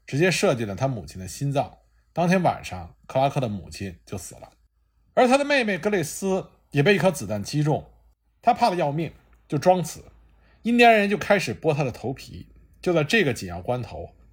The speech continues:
克拉克骑马回来了。因为他飞驰的时候烟尘很大，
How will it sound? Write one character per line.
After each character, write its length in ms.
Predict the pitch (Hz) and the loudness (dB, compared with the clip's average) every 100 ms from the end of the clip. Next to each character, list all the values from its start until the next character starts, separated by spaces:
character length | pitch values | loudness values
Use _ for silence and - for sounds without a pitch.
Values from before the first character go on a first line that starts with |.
| - | -4
克 140 | - | 4
拉 100 | 180 | 4
克 340 | 175 185 147 - | 4 -2 -4 -6
骑 160 | - 117 | -10 -8
马 120 | - | -8
回 160 | - - | -12 -14
来 120 | 82 | -16
了。 60 | - _ _ _ _ - | -16 _ _ _ _ -4
因 80 | 254 | 2
为 80 | |
他 100 | 277 | 4
飞 220 | 285 294 269 | 4 2 -2
驰 100 | 214 | 0
的 120 | 196 | -2
时 120 | 151 | 0
候 160 | 147 151 | 0 0
烟 160 | 185 | 0
尘 160 | 185 196 | -2 -2
很 260 | - 82 82 | -4 -10 -8
大， 280 | 113 78 | -8 -10